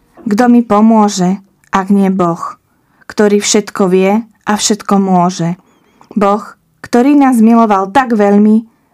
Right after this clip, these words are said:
že za nás položil vlastný život. Vzdal sa všetkého, aby nám dal všetko,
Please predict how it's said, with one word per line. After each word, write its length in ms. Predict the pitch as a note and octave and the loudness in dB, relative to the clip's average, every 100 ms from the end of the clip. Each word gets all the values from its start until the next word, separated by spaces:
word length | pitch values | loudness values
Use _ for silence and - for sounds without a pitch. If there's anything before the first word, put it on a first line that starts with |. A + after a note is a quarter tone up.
| _ G#3 | _ -2
že 160 | G#3+ | 0
za 160 | G3+ G3+ | 2 0
nás 240 | G3 F#3+ | 0 -4
položil 480 | - F#3+ G3 G3+ F#3+ | -4 -2 -2 -2 0
vlastný 480 | F#3 F3+ F3+ F#3 F3 | 0 -2 -2 -2 0
život. 400 | F#3 F3 E3+ E3+ - _ _ _ _ _ _ _ _ _ | -2 -4 -4 -6 -14 _ _ _ _ _ _ _ _ _
Vzdal 240 | - G#3+ G#3 | -2 0 0
sa 160 | G#3 | 0
všetkého, 880 | G#3+ - G#3 - A#3 A3+ A#3+ A3+ A3+ _ _ _ - | -2 0 -4 -2 -2 0 0 0 -2 _ _ _ -6
aby 160 | G3+ G#3 | 0 2
nám 320 | G3+ G3 G3+ | 2 0 0
dal 160 | F3+ F#3 | 0 -2
všetko, 480 | - F#3 F#3 - | -4 -4 -6 -8